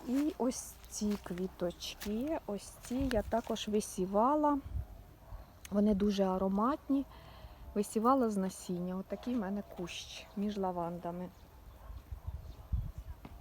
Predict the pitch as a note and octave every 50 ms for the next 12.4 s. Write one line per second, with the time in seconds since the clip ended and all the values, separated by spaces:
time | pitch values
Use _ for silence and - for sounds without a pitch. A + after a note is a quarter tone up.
0 | - - - D#4+ G4 G#4 G#4 D4+ B3+ B3 - - - - - - - - - -
1 | - D#4 D#4+ - - - - - A#3 - - C4 B3 A#3+ A3 A3+ G#3+ B3 A#3+ -
2 | A3 G3+ - - G#3 - - - G3+ F#3+ - D4+ F4+ G4 F4+ - - - - -
3 | - - - - - - - - - - - - - - - - - - - -
4 | - - - - - - - - - - - - - - B3 B3+ - - - F#3
5 | G3 - - C#4+ D#4+ D4+ - - B3+ A3 - A3 G#3 G#3 G3+ - - - F#3+ F#3+
6 | - - D#4+ E4+ E4 D4+ C#4+ C4 - - A3+ G#3+ G3+ G#3+ G3+ - - G3+ G3 G3
7 | - - - - F3+ F#3+ G3 G#3 C4 E4 E4+ D#4 - - - - - - - -
8 | - - - - - - - - - - - - - - - - - - - -
9 | - - - - - - - - - - - - - - - - - - - -
10 | - - - - - - - - - - - - - - - - - - - -
11 | - - - - - - - - - - - A#3 A3+ - - F#3+ - - G3+ G3
12 | G#3 G3 - F#3+ F#3+ F#3+ F#3+ F#3